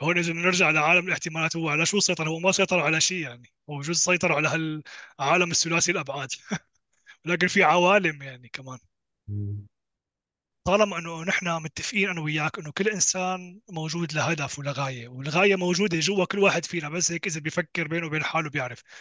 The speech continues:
Speaker 1: شو الأسباب، ليش في عالم كتير إذا حتى يمكن نحن ما، أنا ما عندي إحصائيات، ولكن بتوقع إنه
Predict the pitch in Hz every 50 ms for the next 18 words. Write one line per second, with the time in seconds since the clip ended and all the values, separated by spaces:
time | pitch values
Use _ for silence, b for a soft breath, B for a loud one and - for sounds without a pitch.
0 | B B B - 240 277 247 - - 170 165 170 160 147 127 - 156 185 202 190
1 | - - - 185 151 147 165 196 185 175 - - - 185 190 190 180 143 170 185
2 | - _ _ _ _ _ _ - - 156 - 175 180 190 - - 185 175 185 -
3 | - 180 160 - - 165 156 156 175 175 - - 170 156 156 170 175 208 180 196
4 | 160 - - - - 165 170 151 147 143 143 139 - - 143 143 156 - 160 151
5 | 151 - 180 202 - - - 160 - - 180 160 147 -